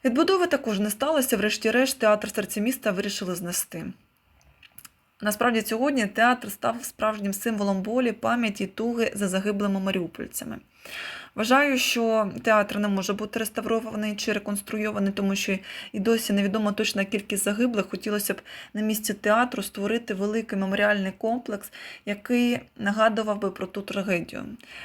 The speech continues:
Якщо, дай Боже, щоб місто було деокуповано, а, все ж театр має бути у місті, але сто відсотків на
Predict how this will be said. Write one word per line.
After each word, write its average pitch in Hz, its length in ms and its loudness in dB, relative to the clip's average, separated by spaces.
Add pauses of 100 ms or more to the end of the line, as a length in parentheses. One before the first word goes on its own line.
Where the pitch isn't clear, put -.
(140)
Якщо, 226 560 0
дай 208 320 -2
Боже, 196 340 0
щоб 185 220 -6
місто 202 240 -2
було 180 260 0
деокуповано, 202 920 0 (440)
а, 196 180 -2
все 226 420 2
ж 208 520 -2
театр 214 600 -2
має 196 320 2
бути 208 320 -4
у 240 140 -2
місті, 226 440 0 (100)
але 202 280 2
сто 220 240 -4
відсотків 214 520 -4
на 202 140 -2